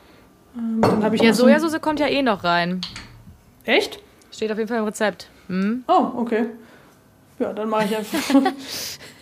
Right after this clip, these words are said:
Speaker 1: mach noch einen Schluck rein, koche das mal auf.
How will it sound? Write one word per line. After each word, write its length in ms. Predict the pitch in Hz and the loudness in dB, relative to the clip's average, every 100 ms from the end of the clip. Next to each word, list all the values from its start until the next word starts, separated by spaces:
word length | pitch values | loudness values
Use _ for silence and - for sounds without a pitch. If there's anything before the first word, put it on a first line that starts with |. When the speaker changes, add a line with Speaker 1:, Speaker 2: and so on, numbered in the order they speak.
| - - - - _ _ _ _ | -20 -20 -20 -20 _ _ _ _
Speaker 1:
mach 80 | 285 | -2
noch 100 | 247 | 0
einen 100 | 220 | 0
Schluck 320 | - 240 233 226 | 0 0 0 0
rein, 440 | 226 254 254 269 - - - - | 2 4 4 2 -2 -16 -20 -20
koche 320 | - 254 262 226 | -6 -4 -2 -2
das 200 | 226 226 | -2 0
mal 180 | 202 196 - - | -2 -2 -8 -4
auf. 500 | 254 381 415 403 | 2 2 2 -2